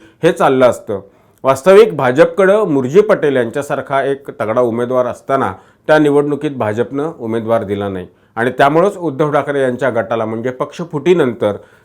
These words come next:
त्यांना जे चिन्ह मिळालेलं आहे, मशाल, या चिन्हावर, अ, निवडून आलेल्या म्हणून ऋतुजा लटके यांना पहिल्यांदा मान मिळाला.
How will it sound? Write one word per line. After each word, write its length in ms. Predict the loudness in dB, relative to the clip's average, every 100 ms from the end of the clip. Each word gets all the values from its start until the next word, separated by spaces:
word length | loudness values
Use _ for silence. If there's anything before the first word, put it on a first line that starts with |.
| -4
त्यांना 200 | -2 -2
जे 300 | 0 0 0
चिन्ह 340 | -4 -4 2
मिळालेलं 460 | 4 4 2 0 -2
आहे, 80 | -4
मशाल, 480 | -6 -4 -4 -2 -2
या 180 | -2
चिन्हावर, 540 | -2 -6 -6 -4 -4 -6 -12 _ _
अ, 340 | -8 -4 -4 -4
निवडून 420 | -4 -2 -2 -2
आलेल्या 340 | -2 -2 -2
म्हणून 440 | -4 -4 -6 -8 -10
ऋतुजा 320 | -6 -4 -4
लटके 560 | -4 -6 -6 -4 -4 -10 _ -10
यांना 180 | -6 -6
पहिल्यांदा 500 | -4 -4 -4 -6 -6
मान 200 | -6 -6
मिळाला. 380 | -6 -6 -8